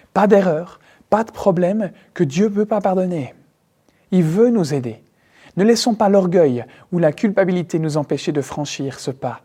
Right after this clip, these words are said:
euh, de lui confier notre vie. Il y a une troisième chose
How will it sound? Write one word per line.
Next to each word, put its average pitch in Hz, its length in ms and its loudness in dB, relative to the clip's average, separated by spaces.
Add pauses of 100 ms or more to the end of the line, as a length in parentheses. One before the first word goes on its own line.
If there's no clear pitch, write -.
(420)
euh, 123 200 -6
de 147 140 -4
lui 147 120 -4
confier 196 440 -2
notre 156 260 -6
vie. 131 260 -10 (1300)
Il - 0 -
y 165 40 0
a - 40 2
une 180 60 2
troisième 208 320 2
chose 147 400 0